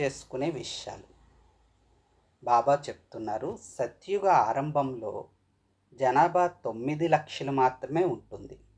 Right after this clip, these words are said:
అక్కడ దాసదాసీలు కూడా చాలామంది ఉంటారు. వారు కూడా ఎనభై నాలుగు జన్మలు తీసుకుంటారు. బాబా చెప్తున్నారు,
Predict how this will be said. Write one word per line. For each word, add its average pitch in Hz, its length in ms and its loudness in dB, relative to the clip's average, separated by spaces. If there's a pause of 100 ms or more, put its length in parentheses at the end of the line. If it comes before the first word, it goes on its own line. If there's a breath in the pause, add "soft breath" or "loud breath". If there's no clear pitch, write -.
(1080)
అక్కడ 151 540 2 (420)
దాసదాసీలు 180 800 2
కూడా 170 320 -2 (180)
చాలామంది 156 580 2
ఉంటారు. 104 520 -10 (540)
వారు 139 520 2
కూడా 185 220 2
ఎనభై 123 500 -2
నాలుగు 110 480 -4
జన్మలు 127 500 -8 (220)
తీసుకుంటారు. 110 800 -10 (1300)
బాబా 117 280 0
చెప్తున్నారు, 127 840 -8